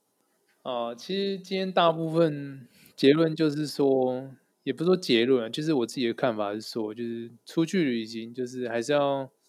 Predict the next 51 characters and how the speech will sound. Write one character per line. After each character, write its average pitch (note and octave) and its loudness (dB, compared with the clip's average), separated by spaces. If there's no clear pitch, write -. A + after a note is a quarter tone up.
还 - 0
是， F3 0
我 D3+ 4
觉 G#3+ 2
得 A#3 -12
自 - 0
己 D#3 -2
觉 A#2 -2
得 A2 -4
啊， G#2+ -4
还 B2+ 4
是 E3 0
有 C3 4
时 A#2 0
候 D3 2
有 C#3+ 0
一 C3 0
点 A#2 -6
规 A#2+ -2
划 A#2+ 0
比， C#3 -4
会 F3+ 4
比 A#2+ -2
较 C3+ 2
好 G#2+ -4
一 - -8
点。 A#2+ -14
虽 A3+ 4
然 F3+ 0
没 F#3 2
有 F3 4
规 D#3+ 4
划 D#3+ 6
比 A#2 -10
较 B2 2
自 B2 -6
由 A2 -2
一 - 0
点， A2+ -6
但 D#3 -2
是 E3 2
我 A#2+ 0
觉 C3+ -2
得 D#3 0
可 F3+ 0
以 C#3+ 2
做 D#3 2
一 - 2
点 B2 -4
小， - 0
呃， C3 2